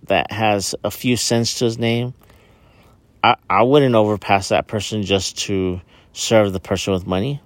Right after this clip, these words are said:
What for? They're a person with feelings just like the rich person. But the rich person feels like they have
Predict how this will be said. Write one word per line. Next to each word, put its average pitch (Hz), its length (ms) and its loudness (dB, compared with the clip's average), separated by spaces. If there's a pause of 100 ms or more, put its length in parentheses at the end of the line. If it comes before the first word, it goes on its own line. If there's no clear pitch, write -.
(180)
What 117 160 2
for? 147 400 0 (2000)
They're 110 280 4
a 113 40 2
person 127 380 2
with 113 100 0
feelings 123 480 0
just 101 320 0
like 117 180 2
the 139 120 2
rich 131 260 0
person. 92 400 -6 (1160)
But 110 180 2
the 113 120 2
rich 117 260 2
person 120 340 2
feels 117 260 -2
like 110 200 -4
they 113 140 2
have 107 600 0